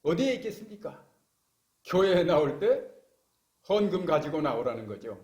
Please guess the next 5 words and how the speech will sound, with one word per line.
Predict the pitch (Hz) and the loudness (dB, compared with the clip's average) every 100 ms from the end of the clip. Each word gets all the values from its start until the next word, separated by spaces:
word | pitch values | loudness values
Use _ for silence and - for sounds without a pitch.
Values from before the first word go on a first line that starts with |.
| _ _ _ _ _ _ _ _ _ _ _ _ _ _ | _ _ _ _ _ _ _ _ _ _ _ _ _ _
제밥에 | - 139 - 160 143 127 | -8 -8 -2 0 0 -2
있다는 | 117 - 185 175 170 | -6 -6 -6 -4 -2
건 | 175 240 - | -2 -4 -10
이미 | 135 175 208 233 | -8 -2 -2 -2
교인들도 | - 170 175 170 160 151 202 254 - | -2 -2 0 -4 -6 -6 -6 -8 -14